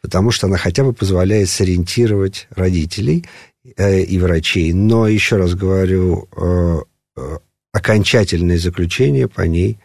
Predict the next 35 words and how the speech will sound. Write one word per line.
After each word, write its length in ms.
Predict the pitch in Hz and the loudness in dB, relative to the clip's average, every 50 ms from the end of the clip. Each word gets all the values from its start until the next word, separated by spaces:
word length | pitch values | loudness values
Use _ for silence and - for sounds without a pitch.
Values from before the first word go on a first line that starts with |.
| _ _ _ _ _ _ | _ _ _ _ _ _
ни 60 | - | -4
в 80 | 90 - | -4 -2
коем 180 | - 107 98 87 | 0 0 0 0
случае 440 | - - 92 85 - - 101 87 | 0 -2 -2 -2 -2 -2 -2 0
нельзя 300 | 87 85 87 87 90 85 | 0 0 0 0 0 0
давать, 280 | 85 95 117 151 165 170 | 0 0 0 0 -2 -2
тем 140 | - 117 120 | -2 -2 0
более, 160 | 139 147 139 | 0 0 -2
что 200 | 131 - - 104 | -2 -4 -4 -6
существует 540 | - - - - - - - 131 131 120 - | -6 -4 -6 -8 -8 -6 -2 -2 -2 -2 0
и 20 | |
большое 380 | 92 98 95 90 - - 104 101 | 0 0 0 0 0 -2 -2 -2
количество 420 | - 95 95 95 92 - - 107 | -2 0 0 0 -2 -2 -2 -2
других 400 | 98 104 107 104 87 87 85 80 | 0 0 0 0 0 0 0 -2
шкал 380 | - - - - 82 80 78 - - - - - | -2 -4 -4 -4 -2 -2 -4 -6 -10 -16 -18 -12
оценки, 340 | - 85 - 113 113 104 - | -10 -4 -2 0 0 0 0
например, 300 | 87 82 - 85 95 85 | -2 -2 -2 -2 -2 -2
дыхательных 580 | 87 82 78 - 90 78 76 - - 78 - - | 0 -2 0 0 0 -2 -2 -4 -8 -10 -6 -4
расстройств. 540 | 82 80 76 - - - 76 - - - | -4 -2 -4 -4 -6 -8 -8 -8 -6 -4
Вот 180 | 90 87 87 87 | -4 -4 -4 -2
тут 260 | - 123 160 214 - | 0 2 2 2 2
у 120 | - 101 92 | 0 0 0
доношенных, 580 | 95 87 90 87 82 - - - - - - | 2 2 2 2 2 0 -2 -4 -6 -4 -4
у 40 | 82 | -4
недоношенных 640 | 82 80 85 85 85 87 101 - - - 110 - - | -4 -2 -2 0 0 0 -2 -2 -2 -2 -2 -2 -2
это 160 | 92 - 110 | -2 0 0
разные 400 | 98 90 80 73 76 76 73 73 | 2 2 0 0 -2 -6 -10 -10
шкалы. 420 | - - - - 78 - - - - - _ | -12 -14 -12 -10 -10 -10 -10 -14 -16 -6 _
Ну, 80 | 135 | 0
не 100 | 131 107 | 2 2
будем 220 | 92 90 82 80 78 | 2 0 0 -2 -2
вдаваться 380 | 80 85 80 78 78 82 - | -2 -2 -2 -2 -4 -6 -10
в 40 | - | -10
такие 280 | - 80 - - - - | -12 -12 -12 -12 -14 -16
тонкости. 460 | - - - - - - - - _ | -16 -18 -18 -18 -20 -20 -20 -20 _